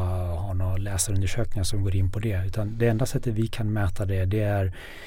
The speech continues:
eh, hur många tittar på den här videon kontra den här videon. Eh, om vi gör det här insatsen, eh, för att presentera det här jobbet, hur många väljer att läsa eller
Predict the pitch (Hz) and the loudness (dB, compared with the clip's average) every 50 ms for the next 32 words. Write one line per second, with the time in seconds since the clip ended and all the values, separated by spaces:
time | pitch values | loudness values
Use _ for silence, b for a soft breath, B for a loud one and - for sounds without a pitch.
0 | B B B - 110 101 95 95 90 98 107 95 107 110 107 98 98 95 92 - | B B B -6 -4 -2 0 2 2 2 2 2 2 0 0 0 0 -2 -2 -2
1 | - 117 - - - 110 104 95 - 104 98 98 98 95 104 98 92 98 95 95 | -4 -6 -6 -6 -4 -4 -4 -4 -4 -6 -4 -2 0 0 0 0 0 0 0 2
2 | 92 95 95 95 92 95 92 95 B B B B B B B B - - - 98 | 2 2 2 2 2 2 0 -2 B B B B B B B B -6 -4 -2 0
3 | 90 - - - 95 87 92 90 87 - 110 101 95 95 95 95 95 95 95 95 | 0 0 -2 -2 -2 -2 0 -2 -2 -2 -2 -2 0 0 0 0 0 0 0 0
4 | 95 98 98 - - - 107 101 101 98 95 95 95 95 90 B B B B - | 0 -2 -2 -4 -6 -4 -2 -2 0 0 0 0 0 0 -2 B B B B -2
5 | 113 104 101 92 101 98 104 101 98 95 92 98 95 90 - 110 110 107 104 104 | -2 0 0 0 2 2 2 2 2 2 2 2 2 0 0 0 0 0 0 0
6 | 98 95 - - 120 110 101 95 98 - - 104 95 - - - - - 107 101 | 0 -2 -2 0 0 2 2 4 2 2 2 0 -2 -2 -2 -2 -2 -2 0 0
7 | 98 98 101 98 95 92 92 92 92 95 95 92 90 87 87 - - - 104 95 | 0 0 2 2 2 4 4 4 2 2 2 0 0 -2 -2 -4 -4 -2 -2 0
8 | 98 95 92 - - 101 - - 101 95 - - 101 95 98 92 90 82 98 110 | 0 -2 -2 -2 -2 0 0 0 0 -2 -2 -2 -2 -2 0 0 2 2 2 2
9 | 104 101 98 95 95 95 92 90 - B B B B B - - 117 110 107 101 | 2 2 2 2 2 2 0 0 -2 B B B B B -4 0 0 2 2 2
10 | 104 104 101 98 95 95 95 95 92 90 B B B B B B B - - 101 | 2 2 2 4 4 4 4 4 4 4 B B B B B B B 0 2 4
11 | 101 98 98 92 92 95 92 92 92 92 90 87 - - 107 104 101 101 95 87 | 6 6 6 6 6 6 8 8 8 8 6 6 4 4 2 2 2 2 2 2
12 | - - - 113 104 101 98 98 95 92 92 B | 0 0 0 2 2 2 4 4 4 2 2 B